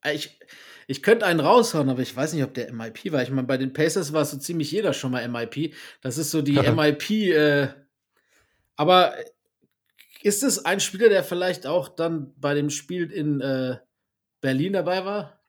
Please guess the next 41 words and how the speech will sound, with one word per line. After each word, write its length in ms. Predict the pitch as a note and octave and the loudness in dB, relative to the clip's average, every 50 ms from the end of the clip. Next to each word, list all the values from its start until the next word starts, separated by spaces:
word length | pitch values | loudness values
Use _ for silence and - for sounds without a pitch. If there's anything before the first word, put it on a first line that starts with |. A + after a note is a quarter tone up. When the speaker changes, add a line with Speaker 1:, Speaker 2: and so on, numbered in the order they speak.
| - | -10
Speaker 1:
den 220 | C#3 C#3 C#3 C3 C3 | -8 -6 -6 -6 -8
du 140 | C#3 C#3+ | -10 -8
gesehen 380 | C#3 C#3+ C#3 A#2+ C3+ D#3 D#3+ D#3 | -6 -6 -6 -4 -6 -6 -6 -6
haben 200 | D#3 D#3+ E3 D3+ | -8 -10 -10 -10
könntest? 460 | - F#3 F3+ F#3+ G3+ G3 - - _ _ _ _ _ _ _ _ _ _ _ _ _ _ _ _ _ _ _ _ _ _ _ _ _ _ _ _ - | -12 -12 -10 -10 -12 -14 -14 -16 _ _ _ _ _ _ _ _ _ _ _ _ _ _ _ _ _ _ _ _ _ _ _ _ _ _ _ _ -4
Speaker 2:
Ähm, 1040 | A#2 A#2 C3 C#3+ D3+ D#3 D3+ D#3 D#3 D#3 D#3 D#3 D#3 D3+ D3+ D3+ D#3 D#3 D#3 D#3 D3+ C3 | -2 0 0 0 0 0 -2 -2 -2 -2 -2 -2 -2 -4 -4 -4 -6 -6 -6 -6 -4 -2
sollte 520 | G#2+ G#2 G#3 F#2+ G#2 G#2+ B2+ C#3 - - | -2 -2 -2 0 2 2 2 2 0 -2
er, 100 | - A#2+ | -4 -4
glaub 320 | B2 A2+ G#2+ A2+ C3 D3 D3+ | -2 0 2 4 4 4 2
ich, 80 | C#3 | 0
nicht 160 | D3 C3+ - | -4 -4 -2
dabei 220 | - G#2+ F#2+ G#2 - | -2 -2 0 0 -2
gewesen 260 | F#2 F2+ F#2 F#2 F#2+ | 0 -2 -2 -2 -2
sein, 200 | F#2 F#2 F2+ F#2+ | -2 -2 0 0
Speaker 1:
Nicht 200 | F#2+ F#2+ F#2+ F#2 | 0 -2 -2 -4
Speaker 2:
nee. 60 | G2 - - | -6 -4 2
Speaker 1:
dabei 60 | - | 4
Speaker 2:
Aber 140 | G#2+ A#2 C3 | 6 6 6
das 100 | C3+ C3+ | 4 4
Speaker 1:
gewesen 100 | - D#3+ | 2 0
Speaker 2:
nächste 140 | E3+ E3+ A#2 | -2 0 -2
Speaker 1:
sein. 120 | B2 A2+ | -4 -4
Speaker 2:
kann 200 | - - A2 A2 | 0 0 0 0
ich, 260 | G#2+ G#2 - - - - - - | 0 -2 -4 -6 -10 -10 -12 -10
ist 80 | - - | -8 -4
Speaker 1:
Und 60 | B2+ | -2
Speaker 2:
nicht 80 | A#2+ - | 0 0
Speaker 1:
dann 60 | E3+ E3+ | 0 0
Speaker 2:
verkehrt. 220 | D#3 C#3 - F3+ G3 | 0 2 2 2 2
Speaker 1:
gib 40 | E3 | 2
mir 60 | D3 C#3 | 0 0
noch 140 | C#3+ C3+ C3+ | 0 -2 -4
einen 140 | B2+ A#2 A2+ | -6 -8 -8
Tipp. 180 | - B2 A2 - - _ _ _ _ _ _ _ _ _ _ _ _ _ _ _ _ _ _ _ _ _ - - - - _ _ _ _ - | -10 -12 -12 -12 -16 _ _ _ _ _ _ _ _ _ _ _ _ _ _ _ _ _ _ _ _ _ -20 -20 -20 -20 _ _ _ _ 0
Speaker 2:
Ähm, 540 | A#2+ A2+ A#2 A#2 A2+ A2 A2+ A2+ A2+ A2+ A#2+ - | 2 4 4 4 4 2 0 -2 -2 -4 -2 0
der 100 | A2+ G#2 | 0 0
fünfte 320 | - - D3 D#3+ - A#2 | 0 -2 -6 -4 -4 -4
Fact 300 | - - C#3+ D#3 D3+ - | 0 2 2 2 0 0
ist, 480 | - C#3+ D#3 F3 F#3 F#3 - - - - - | 2 2 4 4 2 0 -2 -6 -8 -10 -4
mein 320 | A#2 A#2+ B2+ C#3 C#3 B2+ | 0 2 2 4 4 4
Namensvetter 880 | B2 A#2+ C#3 D#3 D#3+ D#3+ - - - C3+ C#3+ - D#3 D#3+ F3+ G3 - _ | 2 4 4 2 2 0 -2 2 2 2 4 4 2 0 0 -2 -6 _